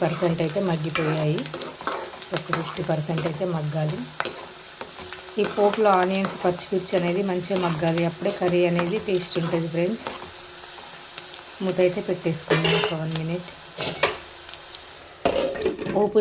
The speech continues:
ఎప్పుడైనా సిమ్లో పెట్టి అయితే మగ్గించుకోవాలి. పోపు అనేది అయితే ఇంకా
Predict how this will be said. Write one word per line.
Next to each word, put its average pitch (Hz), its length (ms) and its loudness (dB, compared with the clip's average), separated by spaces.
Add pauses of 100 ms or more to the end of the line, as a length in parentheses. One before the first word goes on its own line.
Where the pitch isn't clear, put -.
ఎప్పుడైనా 185 440 4 (120)
సిమ్లో 180 340 4
పెట్టి 175 240 0
అయితే 170 180 2 (140)
మగ్గించుకోవాలి. 170 800 0 (3000)
పోపు 196 260 0
అనేది 180 240 4
అయితే 175 160 -2 (140)
ఇంకా 180 140 2